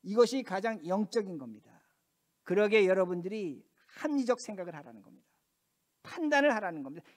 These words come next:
이성적 논리를 가지라는 겁니다. 여러분, 교회에서 이 말을 하면 "어떻게 저렇게 말하는가?" 여러분, 이단은 뭐라고 가르쳐 주는 줄 아닙니까?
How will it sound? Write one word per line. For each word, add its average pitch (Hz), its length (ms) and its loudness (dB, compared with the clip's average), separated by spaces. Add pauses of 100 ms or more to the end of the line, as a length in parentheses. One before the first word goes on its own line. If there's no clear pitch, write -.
이성적 269 500 4
논리를 233 360 4
가지라는 240 540 -2
겁니다. 143 580 -12 (880)
여러분, 254 240 2
교회에서 233 240 4
이 240 160 0
말을 233 240 2
하면 214 300 -4
"어떻게 214 320 -10
저렇게 247 360 -4
말하는가?" 131 600 -4 (1080)
여러분, 220 220 2
이단은 226 360 4
뭐라고 214 260 6
가르쳐 214 280 2
주는 214 180 -6
줄 226 80 -2
아닙니까? 196 580 -6